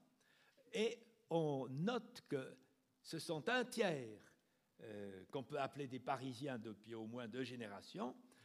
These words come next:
et qu'il y a deux tiers de provinciaux et, euh, d'étrangers. Si vous voulez avoir une idée de Paris à cette époque, il faut se tourner vers un auteur, euh, qui est tout à fait capital, Maxime Ducamp, qui était un grand ami de Baudelaire et de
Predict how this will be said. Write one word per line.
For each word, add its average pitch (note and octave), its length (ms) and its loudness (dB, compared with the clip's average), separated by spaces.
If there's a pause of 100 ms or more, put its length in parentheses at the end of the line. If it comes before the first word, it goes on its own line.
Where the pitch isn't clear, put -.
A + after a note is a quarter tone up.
(260)
et B2+ 120 0
qu'il F#3 340 4 (160)
y A#2+ 120 0
a G#2 60 0
deux D3+ 200 6
tiers C3+ 480 2
de C#3+ 100 0
provinciaux A2 760 -6 (360)
et, D3 340 2
euh, G2 680 -8 (360)
d'étrangers. G2 520 4 (1200)
Si A#3 180 -2
vous C4 160 4
voulez A#3 180 4
avoir F3 280 2
une E3+ 140 6
idée G#3+ 200 4
de - 60 0
Paris D3 320 4
à A#2 80 0
cette B2 220 -4
époque, G3 340 -2
il D3+ 80 -2
faut F#3 160 0
se E3 140 -2
tourner D#3+ 400 -2
vers C3+ 220 -2
un C3 120 -6
auteur, D#3+ 560 -2 (420)
euh, A#2 180 2
qui - 120 -6
est G2+ 60 2
tout B3+ 220 4
à E3 100 2
fait D3+ 120 0
capital, C3+ 520 -2
Maxime A2+ 420 -8
Ducamp, - 480 0 (420)
qui B2 100 -6
était A#2+ 340 -8
un G2 200 -6
grand B2 320 -6
ami C#3+ 240 -4
de A#2 160 -6
Baudelaire B2 520 -8
et G#2 80 -12
de F#2+ 260 -14